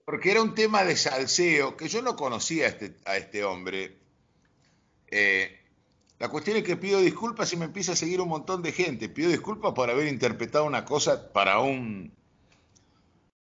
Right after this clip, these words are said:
eh, para un delincuente, porque es un delincuente este, este hombre. Y a partir de ahí es cuando me crece el canal de YouTube y ahí sí empiezo a subir algunas cosas, algunos trabajos míos de televisión,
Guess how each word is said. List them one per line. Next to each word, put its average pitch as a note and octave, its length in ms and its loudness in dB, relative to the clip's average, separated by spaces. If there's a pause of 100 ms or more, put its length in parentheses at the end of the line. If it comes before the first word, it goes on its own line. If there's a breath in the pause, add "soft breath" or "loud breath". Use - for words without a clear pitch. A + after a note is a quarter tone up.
(160)
eh, F#2 160 -2
para G2 280 0
un C#3 280 -2
delincuente, G#2 640 0
porque F#2 180 -10
es - 80 -10
un A2 100 -10
delincuente E2+ 720 -8
este, C2 340 -14
este D2+ 220 -12
hombre. B1+ 320 -14 (680 soft breath)
Y E3+ 100 4
a F#3 160 6
partir A3+ 340 0
de A#3+ 80 4
ahí A#3 140 4
es A3 80 -4
cuando F3+ 540 2
me D3 200 -4
crece F#3 300 0
el D3+ 80 -6
canal D#3 260 -6
de F3 100 -2
YouTube G#3 600 -6
y E3 80 -2
ahí F#3+ 200 4
sí F3+ 220 0
empiezo C3+ 380 -4
a B2 40 -4
subir C#3 300 -2
algunas D3+ 360 -2
cosas, D3+ 720 2 (520 soft breath)
algunos B2 400 -2
trabajos A#2 420 0
míos A#2 260 -8
de G2+ 120 -4
televisión, A2 880 -2